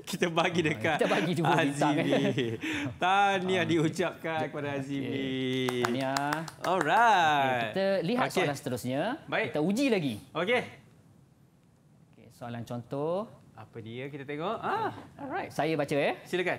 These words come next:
Speaker 2: Nyatakan persamaan syarat antara pengundi dengan calon.
Speaker 1: Ooh.
Speaker 2: Okey. Ah, kalau murid-murid dalam talian, ah, perhatikan dengan baik apa yang cikgu terangkan tadi,
Speaker 1: Ah.
Speaker 2: so, murid akan dapat apa
Speaker 1: Senang, cikgu,
Speaker 2: persamaan.
Speaker 1: saya rasa. Ini soalan
Speaker 2: Ah,
Speaker 1: senang sebenarnya.
Speaker 2: Akmal pun dah boleh jawab,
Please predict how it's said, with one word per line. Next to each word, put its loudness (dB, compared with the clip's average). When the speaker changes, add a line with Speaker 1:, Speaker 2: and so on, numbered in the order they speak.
Speaker 2:
Nyatakan 0
persamaan -2
syarat 0
antara -2
pengundi -2
dengan 0
calon. -2
Speaker 1:
Ooh. 0
Speaker 2:
Okey. 0
Ah, -4
kalau 0
murid-murid -2
dalam -2
talian, -2
ah, -6
perhatikan -4
dengan -2
baik 0
apa -4
yang -2
cikgu -4
terangkan -4
tadi, -4
Speaker 1:
Ah. -6
Speaker 2:
so, -4
murid -6
akan -6
dapat -6
apa -6
Speaker 1:
Senang, 2
cikgu, 0
Speaker 2:
persamaan. -2
Speaker 1:
saya -2
rasa. -4
Ini 0
soalan 2
Speaker 2:
Ah, 2
Speaker 1:
senang 2
sebenarnya. 0
Speaker 2:
Akmal 4
pun 0
dah 4
boleh 0
jawab, 4